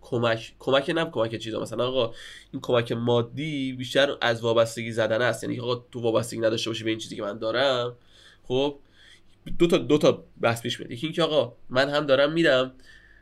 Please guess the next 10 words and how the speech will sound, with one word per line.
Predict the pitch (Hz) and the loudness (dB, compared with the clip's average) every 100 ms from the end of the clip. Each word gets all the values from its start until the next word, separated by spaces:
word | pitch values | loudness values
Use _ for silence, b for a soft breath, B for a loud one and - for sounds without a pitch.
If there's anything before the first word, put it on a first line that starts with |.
| b - | b -20
چون | - 151 | -2 0
می‌خوام | 143 143 | 2 0
نشون | 131 160 | 0 0
بدم | 147 147 | 0 0
که | 143 | 0
من، | 135 143 - | -2 -2 -2
اه، | 113 113 113 110 113 120 | 2 6 6 4 -2 0
وابسته | 117 117 117 | 4 4 2
به | 131 | 0
این، | 131 143 139 | 0 -2 -8